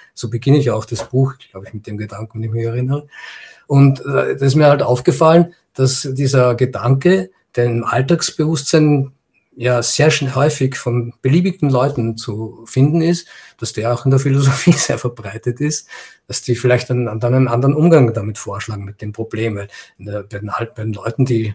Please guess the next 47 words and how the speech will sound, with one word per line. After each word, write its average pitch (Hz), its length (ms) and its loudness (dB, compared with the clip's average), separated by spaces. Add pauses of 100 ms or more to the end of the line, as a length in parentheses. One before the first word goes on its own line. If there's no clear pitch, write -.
sind 123 200 0
ja 135 80 6
zufrieden 135 460 2
damit. 101 500 -4
Sie, - 160 -10
sie - 380 -6
haben 101 100 -10
den 101 140 -12
Durchblick, 151 680 0
der - 80 -20
Mensch 101 240 -12
ist 98 100 -8
schlecht, 135 460 -2 (220)
sie - 160 -8
erwarten 117 360 -2
sich 135 200 0
nichts 131 320 0
mehr, 123 120 -2
passt - 260 -4
halt 120 120 -2
gut 120 160 -10
zur 110 140 -6
bürgerlichen 117 300 -2
Gesellschaft 135 560 -6
auch, 139 180 -6
nicht? 135 280 -6 (520)
So, - 140 -18 (140)
also 117 280 0
sozusagen 117 400 0
auch 110 120 -2
als 123 120 0
Argument 120 440 0
gegen 120 100 -2
Sozialismus 131 640 -2
geht 131 160 -2
ja 147 80 2
nicht, 147 340 0
weil 104 140 -6
der 107 100 -6
Mensch 107 220 -8
ja 104 80 -16
schlecht - 360 -8
ist 135 140 -2
und 131 120 0
so 127 120 0
weiter, 127 320 -4
nicht? 123 320 -12